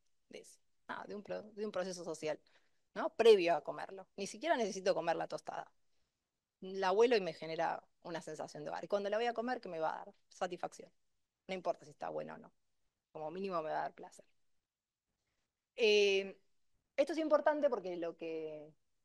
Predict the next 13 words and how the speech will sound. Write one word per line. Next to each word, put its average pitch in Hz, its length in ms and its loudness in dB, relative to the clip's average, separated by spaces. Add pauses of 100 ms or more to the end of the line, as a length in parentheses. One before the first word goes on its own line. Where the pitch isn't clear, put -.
(120)
quiere 220 160 6
decir 233 300 0
es 240 80 0
que 175 220 -4
la 160 220 0
comida 220 680 6
es - 220 -4
una 196 180 -2
relación 170 480 0
material 208 600 6
con 175 120 -4
nuestro 160 260 -2
pasado. - 380 -2